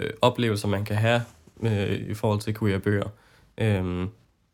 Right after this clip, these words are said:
og det, og det giver bare mulighed for at diskutere nogle ting, som, som ellers ikke bliver snakket om. Øh, og,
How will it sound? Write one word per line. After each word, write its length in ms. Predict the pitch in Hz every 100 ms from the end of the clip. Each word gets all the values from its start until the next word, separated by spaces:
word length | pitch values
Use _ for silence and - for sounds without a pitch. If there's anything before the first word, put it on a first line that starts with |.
| _ _
og 100 | 107
det, 80 | -
og 100 | -
det 120 | 101
giver 160 | 104 107
bare 140 | 110
mulighed 380 | 113 131 147 135
for 120 | 120
at 100 | 117
diskutere 500 | 117 - 127 165 165
nogle 180 | 131 113
ting, 280 | 117 117 110
som, 520 | 117 107 104 104 107 -
som 400 | - 104 101 107 -
ellers 340 | 117 107 101 104
ikke 160 | 107
bliver 120 | 101
snakket 360 | 101 123 131 110
om. 160 | 101 107 - - - - -
Øh, 200 | 104 101 - - - -
og, 160 | -